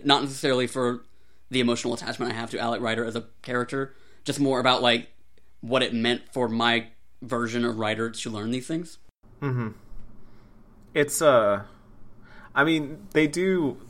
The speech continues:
Speaker 2: they do gradually establish some sort of, like, sense of what the Ryder family is like, because you get all these scenes with them together. It is kind of surreal to see, like, your own character model, but, like, in the
Speaker 1: Yeah.
Speaker 2: in, in first person from another character's perspective, like,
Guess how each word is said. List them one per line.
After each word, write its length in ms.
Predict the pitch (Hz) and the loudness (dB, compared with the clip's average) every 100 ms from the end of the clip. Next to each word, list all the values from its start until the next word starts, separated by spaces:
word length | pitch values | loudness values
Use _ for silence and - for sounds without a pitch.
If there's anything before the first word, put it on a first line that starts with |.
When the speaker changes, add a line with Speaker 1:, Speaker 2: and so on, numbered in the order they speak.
| - | -14
Speaker 2:
they 100 | - | -8
do 160 | 147 165 | -4 -4
gradually 640 | 113 98 101 95 90 80 76 - - | 2 2 2 0 -6 -6 -10 -18 -14
establish 560 | - - 87 87 87 | -8 -2 -2 -2 -6
some 180 | - 98 | -6 -6
sort 240 | 92 101 92 | -4 -4 -4
of, 280 | 85 80 - - | -4 -8 -16 -6
like, 200 | 117 92 | -4 -2
sense 380 | - 104 95 95 | -4 -4 -4 -6
of 120 | 92 | -6
what 140 | 92 87 | -6 -6
the 80 | 95 | -2
Ryder 240 | 87 87 | -2 -2
family 380 | 82 85 90 85 | -6 -8 -6 -6
is 120 | 87 | -6
like, 260 | 85 85 - | -4 -6 -8
because 240 | 90 95 | -12 -10
you 60 | 90 | -8
get 100 | 95 | -4
all 80 | 95 | -4
these 180 | 95 92 | -4 -6
scenes 280 | 95 90 - | -8 -8 -12
with 100 | 104 | -8
them 160 | 87 | -8
together. 460 | 85 85 85 90 87 | -8 -6 -4 -2 -2
It 120 | 127 | 2
is 320 | 170 - - - | 2 2 -6 -4
kind 180 | - 131 | 0 0
of 60 | |
surreal 580 | 113 123 98 98 98 98 | 0 -2 0 0 0 -2
to 120 | 95 98 | -4 -8
see, 240 | - 98 | -4 -2
like, 200 | 92 87 | -4 -4
your 180 | 95 - | -6 -4
own 360 | 101 98 95 90 - - - - | -4 -2 -6 -10 -16 -20 -20 -20
character 460 | - 113 98 95 110 | -4 2 2 2 -2
model, 600 | 104 98 98 101 101 113 - | 0 -2 0 -2 -2 -6 -14
but, 140 | 123 95 | -8 -4
like, 300 | 90 90 - | 0 -2 -4
in 220 | 98 98 | -6 -4
the 100 | 90 | 0
Speaker 1:
Yeah. 160 | 117 107 - - _ | 0 0 -8 -18 _
Speaker 2:
in, 240 | - 110 98 | -10 -8 -8
in 160 | 110 104 | -6 -8
first 340 | - 120 104 | 0 0 0
person 340 | - 110 117 101 | 0 -2 -2 -4
from 160 | 110 | -4
another 380 | 98 90 98 92 | -4 -4 -4 -4
character's 460 | 92 110 98 101 - | -6 -4 -4 -6 -8
perspective, 540 | 101 - 95 92 98 | -8 -4 -4 -4 -6
like, 180 | 78 78 | -6 -10